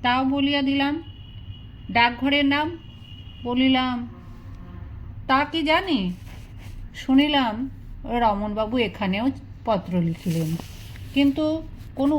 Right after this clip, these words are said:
উত্তর আসিল না। বড় বিষণ্ণ হইলাম, কিন্তু একটা কথা তখন মনে পড়িল, আমি আশায় বিহ্বল হইয়া পত্র লিখিতে বারণ করি নাই। এখন আমার মনে পড়িল,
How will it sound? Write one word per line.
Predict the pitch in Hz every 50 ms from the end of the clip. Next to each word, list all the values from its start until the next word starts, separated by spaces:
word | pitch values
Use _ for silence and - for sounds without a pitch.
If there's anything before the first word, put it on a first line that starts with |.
| 262 226
উত্তর | - - - - 269 277 247
আসিল | 208 180 180 - 220 185 175 175 165 170
না। | 170 165 170 - - - - - - - - - - - - - - - 262 247
বড় | 269 277 285 285 233 240
বিষণ্ণ | 233 - - 269 269 254 247 240 226 185
হইলাম, | 190 185 175 175 175 175 175 170 170 170 165 - - - - - - - - - - - - -
কিন্তু | - 240 226 226 - 247 240 247 254 262 262 - - - - - - - - - - - 240 226
একটা | 226 - - 208 180
কথা | 208 196 - - 196 214
তখন | 208 202 - 220 208 202 180
মনে | 180 185 185 180 -
পড়িল, | 208 196 208 214 202 180 165 165 175 175 - - - - - - - - - - - - 214
আমি | 214 214 220
আশায় | 196 190 190 185 - 233 220 214 202 185
বিহ্বল | 202 180 214 202 180 180 226 226 220 202 185
হইয়া | 220 214 214 226 226 226
পত্র | 214 185 180 185 - 196 196
লিখিতে | 202 196 196 220 190 - 233
বারণ | 220 202 170 165 165 170 175 190
করি | 185 185 175 165 165
নাই। | 165 170 165 165 165 170 170 - - - - - - - - - - - - 233 240
এখন | 247 269 277 277 277
আমার | 269 285 285 269 254
মনে | 247 247 254 247 262
পড়িল, | 269 269 285 269